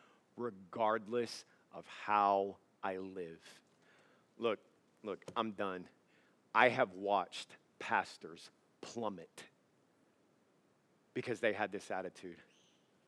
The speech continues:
"I'm too big to fail. I can live my life however I want.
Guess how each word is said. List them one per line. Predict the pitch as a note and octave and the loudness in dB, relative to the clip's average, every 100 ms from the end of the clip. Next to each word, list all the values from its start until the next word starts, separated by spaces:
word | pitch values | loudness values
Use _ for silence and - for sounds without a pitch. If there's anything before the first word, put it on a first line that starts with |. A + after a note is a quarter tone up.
| _ _ _ | _ _ _
"I'm | A2 G#2 | 2 2
too | - | -4
big | G2 F#2 E2+ | -6 -6 -8
to | F#2 | -14
fail. | - F2+ E2+ E2+ - _ _ _ _ _ _ _ _ _ _ _ _ _ _ _ _ _ _ _ _ _ _ _ - | -16 -14 -14 -14 -20 _ _ _ _ _ _ _ _ _ _ _ _ _ _ _ _ _ _ _ _ _ _ _ 0
I | G#2+ | 2
can | - C3 | 2 -2
live | A#2+ G2 | -2 -2
my | G#2+ G#2 | 0 2
life | G2+ G2 - | 2 0 0
however | G#2 F#2+ G2 G2+ | -2 0 0 2
I | F#2+ | 0
want. | F#2+ F#2+ F2+ - | 0 -4 -6 -10